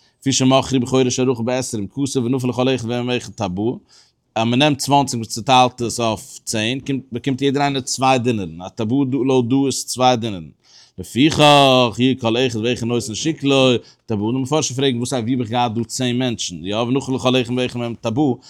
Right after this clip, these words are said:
מיינט איך גאר צען ברידער. יוסף אליין, ער איז געווען פארט פון דער מכירות, ווייל ער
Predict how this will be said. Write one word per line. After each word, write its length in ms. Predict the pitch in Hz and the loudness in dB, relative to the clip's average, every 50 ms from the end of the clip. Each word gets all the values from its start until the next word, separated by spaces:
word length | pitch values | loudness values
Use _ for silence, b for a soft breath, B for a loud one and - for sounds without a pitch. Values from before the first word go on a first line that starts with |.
| B B - | B B 0
מיינט 160 | 127 135 131 | 0 0 2
איך 100 | - 127 123 | 0 0 2
גאר 160 | 117 127 127 | 4 4 2
צען 300 | 123 - - 139 135 131 | 2 0 0 0 2 2
ברידער. 340 | 117 113 113 104 90 95 95 | 2 0 0 -2 -2 -2 0
יוסף 320 | 113 135 151 143 - 143 131 | 4 4 4 4 2 4 6
אליין, 460 | 131 127 131 135 131 127 120 107 92 87 b b b b b - | 6 8 8 8 8 8 6 2 0 -6 b b b b b -4
ער 80 | 120 110 | -2 -2
איז 240 | 113 98 120 110 104 | -2 -2 -4 -4 -2
געווען 180 | 110 135 135 | -2 -2 -2
פארט 380 | 127 - 131 127 127 123 - - | -2 2 4 4 4 4 2 -2
פון 160 | - 123 120 | -6 -6 -6
דער 200 | 113 117 113 117 113 | -4 -4 -4 -4 -4
מכירות, 440 | 113 107 - - 120 120 123 127 | -6 -8 -8 -6 -4 -4 -2 -4
ווייל 160 | 107 110 117 | -4 -6 -8
ער 60 | 120 | -12